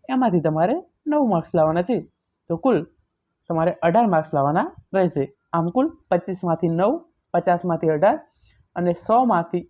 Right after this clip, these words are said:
પાસ થવા માટે તમારે છત્રીસ માર્ક્સ લાવવાના રહેશે. આ રિલેટેડ તમને હજુ પણ કોઈ ડાઉટ હોય તો તમે કોમેન્ટ સેક્શનની અંદર જણાવી શકો છો, હું ચોક્કસ એનું સોલ્યુશન લાવી આપીશ. અને એસ જી પી એમાંથી પર્સન્ટેજ કઈ રીતે ગણવા, તમારા ગ્રેડનું શું વેલ્યુ છે,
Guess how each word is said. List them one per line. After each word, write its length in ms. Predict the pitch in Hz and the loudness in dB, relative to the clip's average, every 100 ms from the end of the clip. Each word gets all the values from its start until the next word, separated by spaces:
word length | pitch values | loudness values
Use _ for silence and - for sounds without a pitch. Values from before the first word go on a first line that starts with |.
| _ | _
પાસ 160 | 208 233 - | -2 -2 0
થવા 160 | 180 165 | 0 0
માટે 180 | 180 226 | -2 -2
તમારે 240 | 165 160 170 - | -2 -2 -2 -2
છત્રીસ 380 | 180 - 240 233 | -4 0 -2 -2
માર્ક્સ 180 | 147 - 151 | -4 -4 -2
લાવવાના 300 | 135 147 208 175 | 0 0 -2 0
રહેશે. 200 | 151 151 _ _ _ _ _ _ 220 | -2 -2 _ _ _ _ _ _ 0
આ 80 | 233 | 2
રિલેટેડ 340 | 208 196 202 180 | 2 0 -4 -2
તમને 180 | 180 180 156 | -2 -2 0
હજુ 160 | 220 226 | 0 0
પણ 140 | 220 | 2
કોઈ 140 | 170 156 | 2 4
ડાઉટ 260 | 151 175 | 2 2
હોય 100 | 214 | 0
તો 60 | 185 | -2
તમે 140 | 180 170 165 | -2 -4 -2
કોમેન્ટ 340 | 170 214 226 | 0 0 0
સેક્શનની 320 | 196 185 170 165 | -4 -2 -2 0
અંદર 120 | 170 151 | 0 0
જણાવી 280 | 156 214 226 | 0 0 0
શકો 180 | 160 165 | -2 -2
છો, 60 | 170 - _ | -4 -10 _
હું 120 | 165 165 | -4 -2
ચોક્કસ 360 | 175 - 226 165 | -2 -2 0 0
એનું 140 | 165 | 0
સોલ્યુશન 360 | 160 147 185 170 | 0 0 0 0
લાવી 160 | 175 185 | 2 0
આપીશ. 220 | 226 - _ _ _ _ _ 214 | -2 -10 _ _ _ _ _ 0
અને 200 | 220 160 - - 185 | 0 0 -6 -2 -2
એસ 120 | 165 | 0
જી 120 | 202 202 | -2 0
પી 80 | 190 | -2
એમાંથી 240 | 185 185 196 - | -2 -4 -6 -4
પર્સન્ટેજ 420 | 170 170 180 185 180 | -4 -2 -2 -2 0
કઈ 100 | 175 | -2
રીતે 140 | 170 165 | 0 0
ગણવા, 240 | 160 165 170 - | 0 0 -4 -4
તમારા 340 | 170 175 180 156 | -2 0 0 0
ગ્રેડનું 400 | 165 170 170 190 190 | 0 0 -2 -6 -2
શું 120 | 180 | 0
વેલ્યુ 240 | 160 160 | 0 0
છે, 60 | 170 | -4